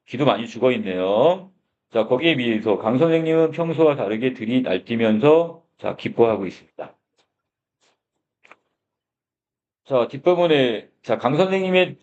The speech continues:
그 말에 대해서, 자, 기-, 완전히 기가 죽은 교장 선생님과 그다음 일본 선생님, 그리고 누구까지? 박 선생님까지도 어떻게 아무런 대꾸를 못하고 있습니다. 자, 이때 뼘박 선생님이 주저주저하다가, 아니, 자상히, 그러니까 자세히 알아-, 알아보기도 하고,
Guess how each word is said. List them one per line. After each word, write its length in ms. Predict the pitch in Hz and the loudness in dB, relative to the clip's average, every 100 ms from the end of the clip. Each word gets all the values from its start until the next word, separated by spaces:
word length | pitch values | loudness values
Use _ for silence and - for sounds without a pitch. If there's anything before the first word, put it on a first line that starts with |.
| _ | _
그 100 | 127 | -4
말에 360 | 117 104 165 147 | 2 4 4 2
대해서, 680 | 131 113 110 98 87 - - | 0 0 -2 -2 -2 -8 -2
자, 180 | 110 | -2
기-, 200 | - 110 - 95 | -2 -12 -8 -4
완전히 380 | 127 170 185 | -2 2 2
기가 320 | 156 165 156 147 | 2 2 4 2
죽은 500 | 143 151 156 156 139 | -4 -2 0 -2 -4
교장 320 | 113 143 147 | -2 0 0
선생님과 920 | 143 135 123 117 117 151 175 180 - _ - | -2 -2 -2 0 4 4 2 -4 -14 _ -2
그다음 260 | 117 117 | 2 2
일본 300 | 131 156 160 | 2 0 2
선생님, 500 | 147 135 110 92 82 117 | 0 -4 -6 -8 -10 -6
그리고 200 | 120 120 | -2 2
누구까지? 720 | 131 131 120 117 160 - - _ _ _ | 2 4 2 4 0 -2 -12 _ _ _
박 120 | 107 | -4
선생님까지도 720 | 165 165 160 151 143 131 127 | 0 2 0 0 2 2 2
어떻게 380 | 113 - 107 - _ | -2 -2 -8 -8 _
아무런 340 | 101 120 131 | 0 2 0
대꾸를 320 | 120 - 123 98 | -4 -6 -4 -4
못하고 340 | 95 120 107 | -2 -2 -2
있습니다. 680 | - 87 82 85 101 165 190 - _ _ - - - _ _ - | -4 -6 0 4 4 4 0 -12 _ _ -20 -20 -20 _ _ 0
자, 140 | 127 | 0
이때 220 | 123 170 | 2 0
뼘박 320 | 180 185 196 | 0 0 0
선생님이 440 | 190 180 180 175 170 | 0 -6 -4 -4 -6
주저주저하다가, 1300 | 120 143 139 127 117 104 104 135 127 107 90 - - | 0 -2 2 2 2 2 2 4 4 0 -4 -10 -6
아니, 640 | 101 131 160 127 98 85 - | -4 -2 0 0 0 -6 -10
자상히, 520 | - 101 160 139 101 | -2 0 0 -2 -4
그러니까 120 | - | -12
자세히 460 | - 104 110 160 147 | -8 -4 0 2 0
알아-, 320 | 95 110 127 | -2 -4 -2
알아보기도 560 | 92 131 120 101 110 120 | 0 0 -2 -8 -2 0
하고, 240 | 139 | 0